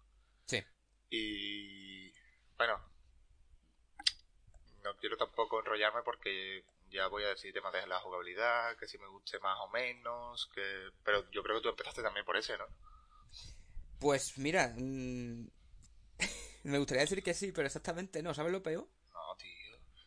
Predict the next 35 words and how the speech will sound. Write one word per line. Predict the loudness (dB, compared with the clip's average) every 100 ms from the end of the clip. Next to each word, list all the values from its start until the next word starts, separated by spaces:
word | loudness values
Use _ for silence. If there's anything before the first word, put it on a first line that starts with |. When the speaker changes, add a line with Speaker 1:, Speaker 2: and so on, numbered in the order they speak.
| -20 -4
Speaker 1:
No, | 2
no, | 6 4 4
te, | 0
pero | 2 2
te | 2
lo | 0
empeoro, | 2 2 4 2 0
te | -2
lo | 0
empeoro. | 0 0 0 0 -6 -20 -20 -20 _ -6
Speaker 2:
A | 0
ver, | 2 0
venga, | -2 -4
sí, | -4 -8 -12
dime. | -16 -6
Speaker 1:
Porque | -4 -2 -2
todo, | 0 -2 -2
en | 0
mi | 0
vida | 0 0
todo | -2 -4
mejoró, | -2 0 0 0 -6 -6
porque | 0 2 2 2
yo, | 4 2
el | 0 -2
primero | -4 -2 -2
que | 0
jugué, | 0 2 0
y | 0
esto | -2
es | 0
verdad, | 0 0 0
sin | -2 -4
yo | -2
conocer, | -4 -2 -4